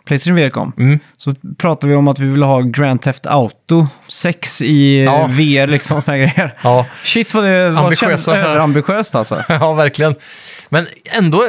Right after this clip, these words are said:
Speaker 2: alltså, jag hade inte blivit helt förvånad om typ Rockstar skulle ha portat G T A fem till V R.
Speaker 1: Mm.
Speaker 2: Med tanke på att när det kom till P S fyra så gjorde de first person mode.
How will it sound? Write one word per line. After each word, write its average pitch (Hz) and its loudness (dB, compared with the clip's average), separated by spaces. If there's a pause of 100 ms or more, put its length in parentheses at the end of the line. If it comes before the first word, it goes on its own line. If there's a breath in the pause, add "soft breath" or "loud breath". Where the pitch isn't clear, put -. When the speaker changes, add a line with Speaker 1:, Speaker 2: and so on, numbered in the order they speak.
(120)
Speaker 2:
alltså, 165 -2
jag 170 0
hade 185 -2
inte 170 -2
blivit 247 -4
helt 165 -2
förvånad 120 -2
om 123 -2
typ 120 -4
Rockstar 123 -2
skulle 120 -4
ha 110 -2
portat 104 -6
G 117 -4
T 127 -4
A 107 0
fem 180 -4
till 165 -4
V 139 -2
R. 76 -6 (300)
Speaker 1:
Mm. 120 -2 (280)
Speaker 2:
Med 139 0
tanke 151 -4
på 139 2
att - -6
när 143 0
det 139 0
kom 135 -2
till - -12
P 147 -2
S 113 -4
fyra 156 0
så 170 -6
gjorde 143 0
de 127 -2
first 117 -4
person 113 -4
mode. 151 -4